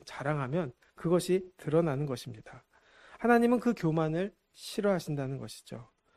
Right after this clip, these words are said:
결국 하나님 없이 살게 되면 죽음이라는 것을 말씀하고 계십니다. 두 번째는 뭘까요? 그렇게 편안하다 보니 그모스 신을 아무렇지 않게 숭배했다는 것입니다. 교만하기 때문에 나를 숭배하고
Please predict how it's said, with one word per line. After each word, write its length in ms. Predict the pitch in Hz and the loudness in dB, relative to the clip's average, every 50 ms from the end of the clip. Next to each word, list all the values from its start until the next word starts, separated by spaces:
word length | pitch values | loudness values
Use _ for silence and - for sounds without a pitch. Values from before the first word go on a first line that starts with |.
| _ _ _ - | _ _ _ -4
결국 360 | 170 165 170 175 160 170 - - - | -2 4 4 4 4 4 -2 -16 -18
하나님 480 | - - - 233 240 233 226 220 214 190 | -12 -4 0 2 4 4 6 6 4 4
없이 500 | 143 131 - - - 170 170 151 131 127 | 4 2 0 -4 0 2 2 2 2 -2
살게 400 | - - - 202 196 190 196 170 | -6 -8 -4 -4 0 0 0 0
되면 400 | 143 139 127 135 151 151 131 127 _ _ _ _ _ - | 0 -2 -6 -4 -6 -6 -6 -8 _ _ _ _ _ -12
죽음이라는 720 | - - - 147 147 160 156 143 127 120 120 117 120 120 | -10 -10 -10 -6 -6 -6 -6 -4 -6 -6 -8 -10 -10 -12
것을 360 | 117 113 113 - - 143 143 - _ _ _ _ _ | -14 -14 -14 -10 -8 -8 -8 -8 _ _ _ _ _
말씀하고 600 | - 120 123 120 - - 151 139 127 117 113 135 | -12 -10 -10 -10 -8 -8 -6 -6 -6 -6 -8 -10
계십니다. 600 | 131 131 120 - - - 120 120 - 120 120 - _ _ _ _ _ _ _ _ _ _ _ _ | -10 -10 -12 -14 -16 -18 -18 -18 -16 -18 -18 -18 _ _ _ _ _ _ _ _ _ _ _ _
두 140 | _ - 190 | _ 0 8
번째는 400 | 208 220 214 - 208 202 202 196 | 8 8 8 8 4 4 4 2
뭘까요? 520 | 175 139 120 - - 131 117 113 117 - _ _ _ _ | 0 -2 -6 -8 -6 -8 -8 -8 -10 -16 _ _ _ _
그렇게 300 | - 135 127 - - 151 | -14 -14 -12 -10 -10 -12
편안하다 580 | - - - 208 214 208 196 180 147 147 160 | -10 -8 -6 -4 -4 -2 -4 -4 -4 -6 -8
보니 360 | 156 - 131 120 120 123 131 _ _ _ _ _ | -10 -10 -14 -14 -14 -14 -16 _ _ _ _ _
그모스 460 | - - 160 160 180 175 175 - 160 | -12 -6 -2 -2 -2 -2 -4 -8 -10
신을 400 | 147 - - 151 139 143 151 151 _ _ _ | -10 -10 -8 -8 -8 -8 -8 -8 _ _ _
아무렇지 520 | - - 127 143 156 165 156 147 - - | -14 -12 -8 -6 -4 -4 -4 -6 -6 -10
않게 320 | 143 123 123 - - 135 139 | -10 -10 -10 -10 -10 -10 -10
숭배했다는 640 | - - - 208 202 190 180 160 - 151 143 147 147 | -10 -8 -8 -6 -4 -4 -6 -6 -6 -8 -8 -8 -8
것입니다. 580 | 131 120 - - - - - - - - _ _ _ _ _ _ _ _ _ _ - - - - - _ _ - | -10 -12 -14 -16 -18 -20 -20 -20 -20 -20 _ _ _ _ _ _ _ _ _ _ -20 -20 -20 -20 -20 _ _ 0
교만하기 460 | - 190 233 247 247 247 226 233 220 | 2 4 6 6 6 4 4 2 0
때문에 560 | - 214 196 185 170 165 170 175 160 139 117 | 0 0 2 2 2 0 0 -2 -2 -4 -6
나를 340 | 110 98 107 120 135 143 139 | -8 -10 -10 -8 -8 -8 -8
숭배하고 440 | - - 185 170 175 151 - - | -8 -10 -12 -10 -10 -12 -12 -14